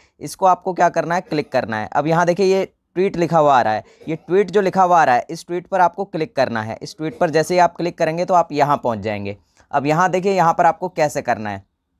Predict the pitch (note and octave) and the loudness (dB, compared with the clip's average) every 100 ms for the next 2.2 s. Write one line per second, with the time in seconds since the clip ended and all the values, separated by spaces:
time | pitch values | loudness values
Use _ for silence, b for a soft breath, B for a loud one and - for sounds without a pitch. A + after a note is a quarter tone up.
0 | _ _ _ _ B2+ C#3+ E3+ F#3 F#3+ F3 | _ _ _ _ -4 0 2 2 2 2
1 | E3+ D#3+ F#3+ E3+ D3 F3+ E3+ E3 E3+ D#3 | 2 0 2 0 0 -2 -2 2 4 4
2 | C#3+ G#3 | 2 -2